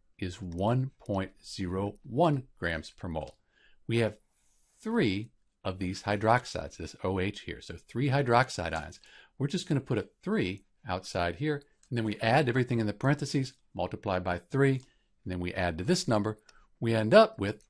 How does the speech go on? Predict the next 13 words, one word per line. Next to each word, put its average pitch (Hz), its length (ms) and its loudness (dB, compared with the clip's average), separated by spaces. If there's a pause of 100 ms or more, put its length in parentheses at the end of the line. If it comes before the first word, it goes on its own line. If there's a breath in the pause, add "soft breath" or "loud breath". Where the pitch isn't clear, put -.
(140)
a 92 60 -4
molar 127 260 4
mass 120 440 2
for 90 120 -2
C 143 260 0
R 120 360 6
O 113 160 6
H 90 320 2
three, 147 220 2
that 87 260 -2
chromium 139 500 0
three 117 320 -2
hydroxide, 85 760 0